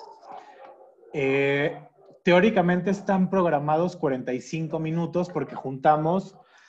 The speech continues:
estos tres descansos para, para tenerlos como uno de jalón. Posiblemente nadie tenga inconveniente en que sean cuarenta y cinco minutos. A mí se me hace un poquito más largo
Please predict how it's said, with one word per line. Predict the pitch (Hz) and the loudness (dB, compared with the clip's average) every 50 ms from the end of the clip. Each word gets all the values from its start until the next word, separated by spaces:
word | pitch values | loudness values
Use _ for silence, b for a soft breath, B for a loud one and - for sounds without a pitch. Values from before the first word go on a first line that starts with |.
| B B B - | B B B -2
estos | 143 143 - 175 165 160 - | -2 0 2 2 2 2 2
tres | - 165 160 151 147 | 2 4 4 4 4
descansos | 156 147 - - - 156 147 147 147 - - 160 160 165 165 - | 2 -2 -4 0 0 0 2 2 -2 -4 -2 -2 -2 -2 -4 -6
para, | - - 127 123 117 120 117 117 117 117 117 117 117 117 113 117 117 113 - _ _ _ | -2 0 0 0 0 0 0 0 0 0 0 0 -2 -2 -4 -6 -10 -14 -20 _ _ _
para | - 117 113 113 | -8 -8 -8 -8
tenerlos | - 131 131 131 131 131 139 139 147 147 147 | -8 -8 -8 -8 -8 -6 -6 -6 -8 -8 -10
como | - - 123 113 113 117 | -14 -12 -10 -10 -10 -10
uno | - 143 131 139 139 127 117 | -10 -10 -8 -8 -8 -8 -8
de | 113 | -8
jalón. | - - 113 107 113 113 110 101 - b b b b b b b b b b b b b _ _ _ _ _ _ _ _ _ _ _ _ _ _ _ _ _ _ _ _ | -8 -8 -8 -8 -8 -8 -10 -12 -16 b b b b b b b b b b b b b _ _ _ _ _ _ _ _ _ _ _ _ _ _ _ _ _ _ _ _
Posiblemente | - 143 120 151 165 170 170 170 170 170 170 170 | -10 -8 -4 -2 0 2 2 2 0 0 -2 -2
nadie | 165 165 160 165 160 | -2 0 0 -2 -2
tenga | 160 165 160 160 | -2 -4 -4 -4
inconveniente | 170 170 165 147 131 131 131 139 139 139 156 | -6 -6 -6 -6 -8 -6 -8 -8 -8 -8 -10
en | 147 | -10
que | 139 131 | -10 -10
sean | - 143 135 131 | -8 -8 -8 -6
cuarenta | 131 143 139 139 135 135 | -6 -8 -8 -8 -8 -8
y | 123 117 | -8 -8
cinco | - 143 147 143 151 151 | -8 -10 -8 -8 -6 -6
minutos. | 160 160 165 165 156 185 185 - | -4 -4 -4 -4 -2 -2 -4 -2
A | - 147 143 | -4 -4 -4
mí | 165 165 | -4 -2
se | 175 180 | -2 -2
me | 180 175 | -2 -2
hace | 151 175 | -2 -2
un | 190 190 | -2 -2
poquito | - 156 135 - 156 147 170 160 | -2 -4 -6 -8 -8 -8 -8 -8
más | 156 151 151 143 | -6 -6 -8 -6
largo | 151 156 151 147 156 147 160 165 175 170 B | -2 -2 0 0 0 -2 -2 -4 -4 -6 B